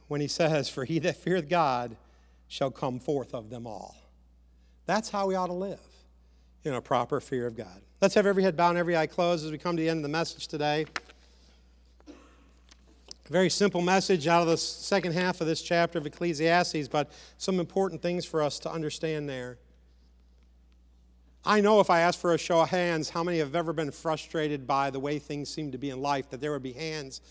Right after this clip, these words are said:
up all over in the auditorium today? Because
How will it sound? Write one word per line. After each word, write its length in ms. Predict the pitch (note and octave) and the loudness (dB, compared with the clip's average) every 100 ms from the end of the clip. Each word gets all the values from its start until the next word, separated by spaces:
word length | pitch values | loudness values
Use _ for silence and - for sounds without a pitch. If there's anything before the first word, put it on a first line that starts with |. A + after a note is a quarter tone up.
| - _ | -20 _
up 240 | E3+ D3 - | 0 0 2
all 220 | D3+ D3 | 0 2
over 240 | D3+ C#3 B2+ | 0 -2 -6
in 60 | |
the 80 | B2+ | -8
auditorium 460 | A#2+ - C#3 A#2 G2+ | -10 -10 -10 -10 -14
today? 360 | A#2 G2+ - - _ _ _ _ _ - | -18 -18 -20 -20 _ _ _ _ _ 0
Because 560 | F#3+ G#3 G3+ F3 - | 4 6 6 2 -4